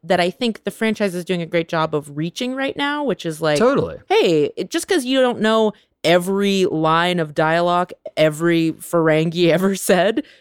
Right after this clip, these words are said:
Speaker 1: you can still
Speaker 2: Yeah.
Speaker 1: watch these new shows and feel included. Um, yeah, so that's, that's been really fascinating because, uh, you know, a lot of times, a lot of times people have preconceived notions about what,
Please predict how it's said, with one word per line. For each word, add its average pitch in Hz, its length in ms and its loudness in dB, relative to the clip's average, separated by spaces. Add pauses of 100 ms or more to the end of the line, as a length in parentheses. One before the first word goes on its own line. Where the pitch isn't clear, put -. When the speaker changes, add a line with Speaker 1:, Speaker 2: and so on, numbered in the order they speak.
(140)
Speaker 1:
you 359 180 4
can - 100 0
still 180 200 2
Speaker 2:
Yeah. 123 80 4
Speaker 1:
watch 151 180 0
these 160 160 -2
new 156 140 0
shows 180 340 2
and 156 160 -2
feel 165 240 0
included. 160 680 0
Um, 147 440 -2 (420)
yeah, 226 140 4
so 208 140 -4
that's, 214 180 0
that's 214 240 0
been 226 140 0
really 190 160 0
fascinating 160 560 -2
because, 147 360 -4
uh, 135 320 -2
you 160 100 -4
know, 151 120 0
a 143 40 0
lot 147 180 0
of 170 60 -6
times, 143 500 -6 (640)
a 165 60 4
lot 180 120 4
of 190 60 -6
times 196 240 -2
people 175 600 0
have 170 140 -4
preconceived 170 460 -2
notions 160 300 -2
about 135 180 -2
what, 131 200 -2